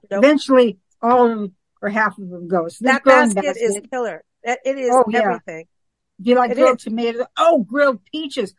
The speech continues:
Speaker 2: Oh, my
Speaker 1: Oh.
Speaker 2: God. Yeah, oh, I love that so much. So,
Speaker 1: With a little
Speaker 2: um,
Speaker 1: balsamic vinaigrette. Ooh.
Speaker 2: yeah, so let's go into our last one, which is the big Mac Daddy of,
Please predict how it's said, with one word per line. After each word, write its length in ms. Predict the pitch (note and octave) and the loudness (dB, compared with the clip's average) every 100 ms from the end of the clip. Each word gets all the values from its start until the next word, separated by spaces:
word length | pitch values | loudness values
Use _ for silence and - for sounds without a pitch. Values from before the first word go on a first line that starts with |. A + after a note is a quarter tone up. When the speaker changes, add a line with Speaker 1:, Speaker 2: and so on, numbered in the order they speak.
| _ _ _ - | _ _ _ -4
Speaker 2:
Oh, 440 | E4+ F4+ F4+ D#4+ C#4+ | 2 4 4 0 -2
my 160 | B3+ D4 | 2 4
Speaker 1:
Oh. 720 | D4 C#4 C4+ A#3+ G#3 F#3 E3 | 4 4 2 2 0 -2 -4
Speaker 2:
God. 100 | E3+ _ _ | -10 _ _
Yeah, 200 | C4 B3 A#3+ | -4 -4 -4
oh, 380 | C4+ C#4 C4 B3 | -4 0 0 0
I 220 | G#3 A3+ | -2 -6
love 240 | A3+ A#3+ A3 | -6 -6 -6
that 260 | G#3 G3 | -10 -10
so 200 | - A#3 | -12 -10
much. 480 | G#3+ G3+ F#3 - - | -6 -6 -6 -8 -2
So, 320 | B3+ B3 A#3+ A3+ | 2 4 2 -4
Speaker 1:
With 160 | B3 | 0
a 80 | C4 | 2
little 140 | C4+ | 2
Speaker 2:
um, 80 | C4 | 2
Speaker 1:
balsamic 640 | B3 A#3 - B3+ B3+ A#3+ - | 2 0 0 -4 -4 -6 -8
vinaigrette. 500 | A3 G#3+ G3+ A3 - - | -12 -10 -8 -8 -10 -16
Ooh. 480 | G3+ E4 F3+ E3 F#3+ A3 | -16 -14 -16 -18 -20 -18
Speaker 2:
yeah, 180 | G#3+ G#3+ | -8 -6
so 160 | G3 D4+ | -4 0
let's 200 | F4 - | 0 2
go 200 | F#4+ F4 | 4 4
into 200 | D#4+ D4 | 2 2
our 160 | C4 A3+ | 2 2
last 440 | G#3+ A3 A3+ - | 0 -2 -4 -6
one, 320 | A3+ F#3+ F#3+ | -4 -4 -2
which 280 | G3 G3 - | -2 -4 -4
is 400 | A3 G#3 F#3+ - _ | -4 -2 -6 -10 _
the 160 | F#3+ G3+ | -8 0
big 320 | A#3+ A#3+ G3 | 2 0 -4
Mac 360 | G#3 G#3+ G3+ - | -6 -6 -8 -6
Daddy 480 | G#3+ G3+ G3 F#3+ - | -4 -2 -2 -4 -6
of, 240 | F#3+ F#3 | -10 -10